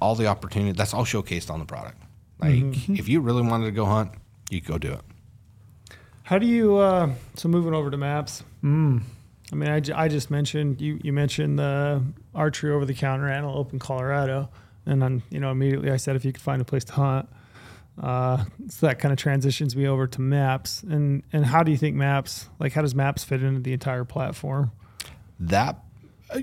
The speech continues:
Speaker 1: maps, but to answer your question, you know, there's a very specific set of layers that I would use to identify that. One, jump in and, and look at their walk-in access. Like, there's some,
Speaker 2: Hmm.
Speaker 1: you know, there's some private land in some of those units that y-,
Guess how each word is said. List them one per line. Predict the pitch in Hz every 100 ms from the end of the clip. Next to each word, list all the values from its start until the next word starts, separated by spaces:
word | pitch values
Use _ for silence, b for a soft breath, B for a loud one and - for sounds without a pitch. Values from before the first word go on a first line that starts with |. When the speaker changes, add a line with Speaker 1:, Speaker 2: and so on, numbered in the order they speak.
| 180
Speaker 1:
maps, | 117 104 147 190 147 -
but | 127 147 139 117 113
to | -
answer | 117 135 110
your | 101
question, | - 95 - 120
you | 107 98
know, | 92
there's | 98 90
a |
very | 80 92 92
specific | - - 95 80
set | - 87
of |
layers | 82 90 95 82
that | 82
I | 80
would | 80
use | 76 80 78
to | -
identify | 78 80 104 -
that. | 71 -
One, | 92 107 95 - B B
jump | 113 101 104
in | 107
and, | 104 90 87
and | 92 87 85
look | 90
at | 87
their | 85
walk-in | 82 85 - 76
access. | 92 - - - - - -
Like, | 85 78
there's | 87 107
some, | - 196 139
Speaker 2:
Hmm. | 101
Speaker 1:
you | 101
know, | 85
there's | 90 127
some | 101
private | - 98 82
land | 85 113 101
in | 82
some | - 87
of |
those | 87 76
units | 87 90 95
that | 87
y-, | 73